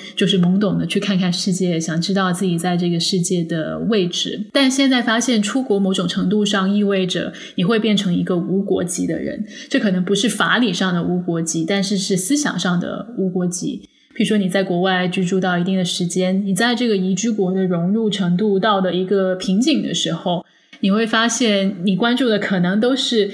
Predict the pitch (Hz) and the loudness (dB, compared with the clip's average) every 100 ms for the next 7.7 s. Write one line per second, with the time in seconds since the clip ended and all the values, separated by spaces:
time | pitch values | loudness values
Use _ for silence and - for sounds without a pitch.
0 | - - 196 185 208 202 196 233 226 185 | -10 -6 -2 0 2 2 2 2 2 0
1 | 180 202 202 208 185 175 - 185 - 302 | 0 0 2 2 2 0 -2 -4 -2 0
2 | 247 208 175 170 180 - 190 170 175 - | 2 0 -2 -4 -4 -4 -2 -2 -4 -10
3 | - 208 196 190 196 - 202 180 - - | -8 -2 0 0 -2 -4 -2 -2 -4 -4
4 | 240 202 190 202 180 175 202 185 185 185 | 2 2 2 0 0 0 0 0 0 0
5 | 190 190 185 180 190 - 208 190 175 190 | 2 2 0 -2 -4 -6 -6 -2 2 2
6 | 214 185 190 185 175 196 175 185 180 180 | 4 2 2 0 2 2 2 0 0 0
7 | 170 185 170 175 180 165 | 2 2 2 2 2 0